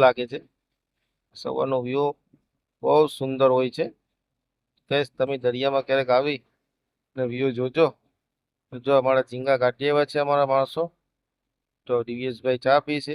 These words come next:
ચા પીને ઝીંગા સમારો આવશે ત્યાં સુધીમાં હું ઝીંગા સંભાળું ને વ્યૂ જોઈ શકો છો, કેટલા મસ્ત ઝીંગા દેખાય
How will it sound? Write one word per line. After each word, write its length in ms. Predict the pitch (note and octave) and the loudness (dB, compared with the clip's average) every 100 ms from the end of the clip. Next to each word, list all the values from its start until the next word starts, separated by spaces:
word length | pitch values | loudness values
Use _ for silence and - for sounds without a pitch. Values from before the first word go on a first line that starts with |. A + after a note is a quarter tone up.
| D3+ | -6
ચા 160 | C3+ B2+ B2+ | 0 0 0
પીને 260 | C3 B2+ B2 | -6 -6 -6
ઝીંગા 260 | B2+ C3 C3 | -6 -4 -2
સમારો 280 | C3 C3 C3 | 0 0 4
આવશે 340 | C3 D3 - C#3+ D#3 _ _ _ _ _ _ - | 4 2 -2 -4 -4 _ _ _ _ _ _ -10
ત્યાં 180 | C3 B2 | -10 -8
સુધીમાં 440 | C3 C3 B2+ A#2+ _ _ _ C3 | -8 -4 -2 -4 _ _ _ -8
હું 140 | C3 A#2+ | -6 -4
ઝીંગા 280 | C3 C3 B2+ | -2 0 0
સંભાળું 480 | C3 C#3 E3 D#3+ D#3 - _ _ _ _ _ _ _ _ | -2 6 6 8 2 -6 _ _ _ _ _ _ _ _
ને 140 | A#2+ A#2+ A#2 _ _ _ _ - | -8 -8 -10 _ _ _ _ -12
વ્યૂ 240 | C#3+ C#3 C#3 _ _ _ _ _ _ D3 | -6 -6 -8 _ _ _ _ _ _ 0
જોઈ 160 | D3+ C#3 | 0 0
શકો 240 | C3 C3 A#2+ | -6 -4 -2
છો, 80 | A#2+ - | -4 -6
કેટલા 320 | D3 - C#3 B2 | -10 -2 -2 2
મસ્ત 220 | C#3 - C3 B2+ | -2 -2 -16 -10
ઝીંગા 260 | C3 B2+ A#2+ | -4 -2 -4
દેખાય 260 | A#2 A#2+ | -4 -4